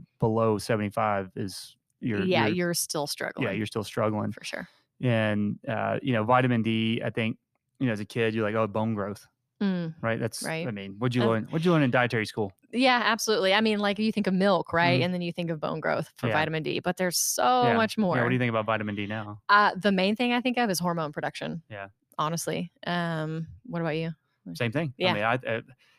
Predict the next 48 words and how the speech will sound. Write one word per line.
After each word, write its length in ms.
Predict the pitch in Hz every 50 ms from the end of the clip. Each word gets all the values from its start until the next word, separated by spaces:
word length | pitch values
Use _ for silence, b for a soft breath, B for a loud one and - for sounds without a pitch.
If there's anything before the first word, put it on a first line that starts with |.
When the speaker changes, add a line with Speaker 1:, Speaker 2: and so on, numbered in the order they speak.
| b b
Speaker 1:
it's, 200 | - 127 - -
uh, 180 | - 139 127 123 -
there's, 260 | 135 131 131 120 113 131
there's 180 | 139 143 135 139
a 20 |
big 200 | 131 170 156 123
argument 280 | 113 117 117 117 107 101
out 100 | 101 -
there 120 | 107 104
that, 220 | 104 104 - - _
that 160 | 110 110 - -
vitamin 500 | - 113 107 107 110 107 107 101 98 98
D 260 | 92 - 113 107 104 104
is 160 | 101 98 98
not 300 | 101 98 98 101 101 - _
a 120 | 107 98
vitamin. 420 | 95 95 95 95 98 95 95 92 92 98
It's 180 | 92 - -
a 160 | - 95 95 - _ _
Speaker 2:
It's 160 | 196 180 -
more 80 | 123 151 170 156
of 80 | - 98
a 60 | 170
Speaker 1:
hormone. 20 | 175 175 160 165 156
Speaker 2:
hormone. 140 | - - 175 190
Speaker 1:
Yeah. 200 | - 165 208 262
Speaker 2:
Yeah. 120 | 277 208 151 - _ _ -
And 180 | 190 202 208 202
when 140 | 208 214 226
you 160 | 208 196 185
look 200 | 190 208 220 -
at 140 | 240 226 185
all 240 | - 160 180 196
of 80 | 208 196
the 100 | 190 180
things 420 | 180 - 185 175 175 190 196 180
that 120 | 170 185 170
it 140 | 180 165 156
affects 520 | - - - - 170 196 - - - -
or 120 | 180 180
Speaker 1:
Mm-hmm. 100 | 180 175 170
Speaker 2:
that 180 | 165 190 190 185
it 140 | 185 - - _ -
controls 600 | - 190 180 175 - - - 185 185 180 175 165
the 80 | 175
production 520 | 170 - 139 - 226 254 - - 269 254 254
of, 480 | 247 247 240 240 240 233 240 240 233
Speaker 1:
Mm-hmm. 80 | 226